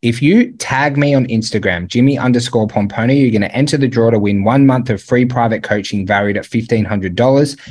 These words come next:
And if you haven't joined our Inner Circle program, tap the link below this episode, and I want to give you fourteen days free because we are on a mission to help one million people per day to reach their health and fitness, fitness goals.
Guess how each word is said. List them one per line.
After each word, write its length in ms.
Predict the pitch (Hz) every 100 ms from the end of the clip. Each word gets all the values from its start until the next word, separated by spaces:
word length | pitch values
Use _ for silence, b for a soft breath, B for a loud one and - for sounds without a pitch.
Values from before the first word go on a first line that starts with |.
| B B
And 80 | 123
if 120 | 143
you 120 | 139
haven't 400 | - 180 190 196
joined 360 | 135 131 113 98
our 160 | 101 -
Inner 160 | 113 110
Circle 400 | - 110 - 98
program, 480 | - 101 101 101 98 b _
tap 240 | - 147 147
the 120 | 143
link 180 | 139 135
below 300 | 117 110 107
this 180 | 107
episode, 540 | 92 98 101 104 101 98
and 120 | 98
I 60 | 98
want 260 | 104 107
to 120 | - 110
give 240 | 110 101
you 140 | 101
fourteen 420 | 92 - 104 101 101
days 300 | 101 92 -
free 320 | 98 87 85 B B
because 320 | 104 120 107
we 180 | 117 151
are 100 | 139
on 120 | 156
a 40 | 147
mission 460 | 127 127 123 98
to 160 | 95 107
help 280 | 104 110 92
one 340 | 110 135 135
million 320 | 127 131 120
people 360 | 113 117 117 104
per 260 | - 135 139
day 340 | 131 107 92 b b -
to 100 | 95
reach 280 | 110 117
their 100 | 123
health 240 | 117 117 113
and 160 | 113
fitness, 400 | 113 - 90 - _ -
fitness 300 | 117 104 -
goals. 360 | 95 82 80